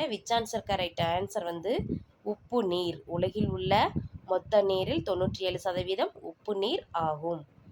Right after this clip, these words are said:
இரண்டு பாருங்க, பின் வருவனவற்றுள் எது நீர்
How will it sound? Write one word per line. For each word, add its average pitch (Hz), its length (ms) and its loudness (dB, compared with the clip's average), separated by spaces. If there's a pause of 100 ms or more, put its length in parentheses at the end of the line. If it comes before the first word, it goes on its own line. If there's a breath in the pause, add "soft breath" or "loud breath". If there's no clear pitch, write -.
(220)
இரண்டு 220 340 -2
பாருங்க, 175 340 2 (500)
பின் 330 280 2
வருவனவற்றுள் 233 760 4
எது 196 320 0
நீர் 247 320 0